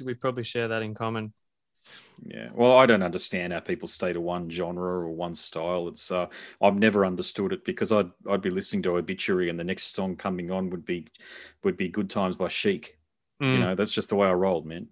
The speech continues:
Speaker 2: <laughs>
Speaker 1: Mm.
Speaker 2: You know.
Speaker 1: Good
Speaker 2: Mate,
Speaker 1: music.
Speaker 2: with, with, uh, let, just go back. I won't labour the point with covid, okay? But, I mean, the reality is, is that I think most of the venues are on hold in Melbourne, aren't they?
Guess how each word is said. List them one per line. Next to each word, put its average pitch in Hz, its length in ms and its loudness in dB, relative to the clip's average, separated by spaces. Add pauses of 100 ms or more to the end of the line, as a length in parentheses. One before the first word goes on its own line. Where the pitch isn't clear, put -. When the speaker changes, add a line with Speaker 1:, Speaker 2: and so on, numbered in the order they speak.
(120)
Speaker 2:
<laughs> - 200 -8
Speaker 1:
Mm. 131 300 0 (1600)
Speaker 2:
You 101 120 -4
know. 95 180 -6 (500)
Speaker 1:
Good 135 180 4
Speaker 2:
Mate, 127 120 4
Speaker 1:
music. 127 320 6 (800)
Speaker 2:
with, 190 200 10
with, 202 280 4
uh, 131 300 10
let, 170 220 0
just - 240 2
go 147 160 6
back. 120 360 4
I - 40 4
won't 143 240 4
labour 120 220 8
the 98 100 2
point 104 280 0
with 92 160 -8
covid, 87 400 0 (300)
okay? 92 340 0
But, 98 380 0 (640)
I 113 40 0
mean, 110 140 6
the 113 100 8
reality 117 520 6
is, 92 140 0
is 92 120 -4
that 87 160 -2
I 85 40 -6
think 104 320 -2 (460)
most 110 400 2
of 139 80 -2
the 127 60 2
venues 139 800 -2
are 117 140 4
on 113 100 4
hold 117 300 4
in 113 120 6
Melbourne, 120 320 2
aren't 120 200 -2
they? 143 300 -4